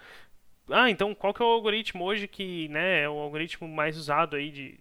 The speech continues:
de criptografia, então, né? Porque ele tava falando de M D cinco, que era usado no passado e tal.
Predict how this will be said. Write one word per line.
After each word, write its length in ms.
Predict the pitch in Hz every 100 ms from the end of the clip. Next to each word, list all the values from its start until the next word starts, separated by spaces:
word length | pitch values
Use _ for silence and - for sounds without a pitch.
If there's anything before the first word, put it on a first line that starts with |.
| -
de 140 | 139
criptografia, 680 | 135 - 147 147 - 170 156
então, 300 | 139 139 123
né? 80 | 127
Porque 140 | -
ele 100 | 147
tava 180 | - 165
falando 200 | - 175
de 60 | 175
M 120 | 180
D 100 | 208
cinco, 540 | - 185 208 190 143
que 360 | - 139 131 127
era 180 | 127 147
usado 380 | 156 135 139 143
no 80 |
passado 720 | - 196 - 147 175 196 165 143
e 40 |
tal. 560 | - 139 160 175 147